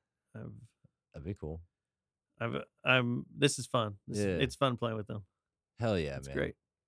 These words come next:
Speaker 2: Well, I'm, I'm so glad to hear that, that th-, things are going good and that you're doing all this new stuff.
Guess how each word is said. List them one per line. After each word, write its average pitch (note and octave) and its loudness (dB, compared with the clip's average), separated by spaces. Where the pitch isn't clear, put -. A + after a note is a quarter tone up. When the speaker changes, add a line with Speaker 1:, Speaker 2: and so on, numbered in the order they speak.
Speaker 2:
Well, G#2+ 2
I'm, A2 -2
I'm G#2 -2
so F#2+ -2
glad D#2 -2
to D2 -4
hear D2 -4
that, A1+ -12
that D2+ -12
th-, C#2+ -10
things C#2 -14
are - -20
going C2+ -14
good G2 6
and C#2 -4
that B1+ -8
you're C#2 -14
doing D2+ -6
all C#2+ -6
this - -10
new D2 -8
stuff. D#2+ -4